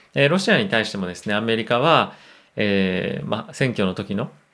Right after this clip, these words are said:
まあ、サイバーテロじゃないですけども、まあ、選挙の妨害っていうのをしていたということで、えー、制裁少し、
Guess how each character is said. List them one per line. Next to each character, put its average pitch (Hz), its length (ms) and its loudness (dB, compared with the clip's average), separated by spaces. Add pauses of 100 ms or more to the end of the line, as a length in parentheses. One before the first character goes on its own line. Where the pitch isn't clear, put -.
(160)
ま 120 60 -4
あ、 104 40 -6
サ 120 140 2
イ 113 60 2
バ 113 140 4
ー - 40 -8
テ 123 80 2
ロ 104 80 2
じ 95 100 -2
ゃ 90 40 -2
な 92 100 -2
い 92 80 -4
で 95 80 -10
す - 80 -16
け 143 80 -2
ど 170 80 2
も、 202 320 4 (380)
ま 113 100 0
あ、 - 20 -6
選 113 220 0
挙 104 140 -2
の 107 100 0
妨 101 160 4
害 101 140 4
っ - 20 -6
て 165 100 -6
い 185 40 2
う - 20 6
の 165 80 6
を 95 60 0
し - 80 -8
て 104 100 -2
い 98 80 0
た 104 80 -2
と 98 140 -4
い 104 40 -2
う - 40 -6
こ 147 100 -6
と 170 140 0
で、 180 340 2 (580)
え 95 380 0
ー、 - 20 -12
制 104 140 0
裁 95 480 -2
少 - 200 -6
し、 - 280 -6